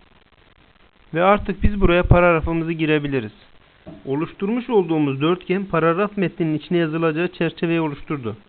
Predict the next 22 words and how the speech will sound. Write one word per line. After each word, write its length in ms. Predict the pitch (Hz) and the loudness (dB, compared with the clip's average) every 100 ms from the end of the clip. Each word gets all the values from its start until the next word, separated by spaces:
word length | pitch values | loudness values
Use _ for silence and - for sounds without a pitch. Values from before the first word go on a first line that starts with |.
| _ _ _ _ _ | _ _ _ _ _
Çerçeve 540 | - 160 160 196 214 | -2 -2 2 2 2
çizilir 420 | 214 165 190 262 | -4 -6 -4 -6
çizilmez 500 | - 165 156 156 175 185 - | -8 -8 -2 0 0 -4 -4
imleç 440 | 175 180 196 196 | -2 0 0 0
çerçevenin 500 | 180 165 175 170 175 | -4 -2 -2 -2 -2
sol 260 | - 202 196 | -2 0 0
üst 260 | 202 196 | -2 -6
köşesinde 480 | 175 156 156 180 175 | -6 -4 -8 -4 -2
yer-, 180 | 170 156 | -2 -2
yerleşti 760 | 156 160 156 151 143 - - - _ _ _ _ - | -4 -2 0 0 -4 -6 -16 -16 _ _ _ _ -4
ve 60 | 165 | 2
yanıp 360 | 185 196 185 - | 4 4 4 4
sönmeye 380 | 170 165 165 | 4 0 -2
başladı. 500 | 156 135 - 135 104 - _ _ _ _ _ _ | -2 -6 -6 -6 -6 -14 _ _ _ _ _ _
Artık 400 | 190 196 196 170 | -2 -2 -2 -2
yazımızı 500 | 180 180 190 180 180 | 0 2 0 0 -2
buraya 220 | 156 156 165 | -4 -6 -6
girebiliriz. 600 | 156 151 143 139 113 - _ _ _ _ _ _ _ _ _ 277 277 _ _ _ _ _ _ _ _ _ _ - _ _ - _ | -6 -6 -6 -8 -10 -12 _ _ _ _ _ _ _ _ _ -20 _ _ _ _ _ _ _ _ _ _ _ -20 _ _ -20 _
Puntomuzu 760 | - 208 202 175 147 139 170 185 - | -2 -2 2 2 2 2 0 -2 -4
otuz 300 | 160 - 160 | -6 -4 4
altı 300 | 156 147 165 | 4 4 2
yazalım. 400 | 143 113 107 101 | 0 0 -4 -6